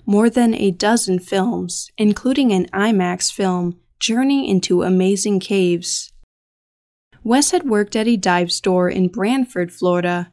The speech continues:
named Branford Dive Center. He and fellow cave instructor Gene Broom had laid safety line for many of the underwater spring caves in Florida.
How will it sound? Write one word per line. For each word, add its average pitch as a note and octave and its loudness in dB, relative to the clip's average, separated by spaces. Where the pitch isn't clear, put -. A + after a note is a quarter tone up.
named G#3+ 2
Branford C4+ 0
Dive F#3 2
Center. F3+ -2
He A3+ 0
and D4 2
fellow G3 2
cave F3+ -2
instructor F#3+ 0
Gene A3+ 4
Broom G3 0
had G3 -2
laid F#3+ 2
safety F3+ 0
line F3+ 2
for G3 -2
many B3 4
of B3+ -4
the F3+ 0
underwater G#3 0
spring F3+ 0
caves F3 -2
in F#3 2
Florida. F#3 -2